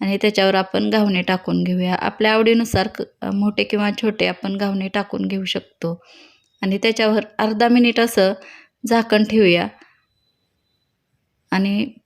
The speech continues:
पलटून घेऊया आता हे घावणे. घावणे टाकताना मोठा गॅस करायचा आणि मध्यम आचेवर आपल्याला हे घावणे भाजून घ्यायचे.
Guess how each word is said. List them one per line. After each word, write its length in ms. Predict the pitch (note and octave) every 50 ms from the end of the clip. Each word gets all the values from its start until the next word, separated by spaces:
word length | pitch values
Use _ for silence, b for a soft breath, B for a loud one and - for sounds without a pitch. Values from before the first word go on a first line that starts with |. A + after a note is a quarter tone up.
| _ _ -
पलटून 440 | A#3 A#3 A3+ A3+ - A3 A3 A3+
घेऊया 360 | A3+ A#3 A#3+ A3+ G#3 G3 F#3 F3+
आता 240 | F3+ - - F#3
हे 180 | F#3 F#3+ F#3+ F#3+
घावणे. 440 | F#3+ G3 G3 G3 F#3+ F#3+ F3+ F3+ G#3 - b b b b b b b b _ _ _ _ _ _ _ _ _ _ _ _ _ _ _ _ _ _ _ _ -
घावणे 280 | A#3 A#3+ B3 C4 B3+
टाकताना 540 | B3+ C4 B3+ B3 - - - G3 G3 G3 G3+
मोठा 320 | G#3 A3 A3+ A3 - G#3 G3+
गॅस 260 | G#3+ G#3+ A3 - -
करायचा 520 | - G#3+ G#3 G3 F3 F3 F3 - F#3 F#3 - -
आणि 400 | - - G3 F#3+ G3 G3+ G#3 G#3+ - - _ _ _ _ _ _ _ _ _ _ _ _ _ _ _ _ _ _ _ _ _ _ - -
मध्यम 440 | A#3 B3 A#3+ A3 A3 C4 C4 C4 B3+
आचेवर 440 | B3 B3 B3+ - A3 G3+ G3+ G3+
आपल्याला 460 | G#3 F#3+ G3+ - G#3+ G#3 G3+ G#3 G#3 A3+
हे 160 | A#3+ A#3 G3
घावणे 320 | G3 G#3+ A3 G#3+ G3 F#3
भाजून 440 | F#3 G3+ G#3+ G#3+ G#3 - G#3 G3+ G3+
घ्यायचे. 640 | G3+ G#3 G#3+ G#3+ - - - E3+ F3 F#3 A3+ B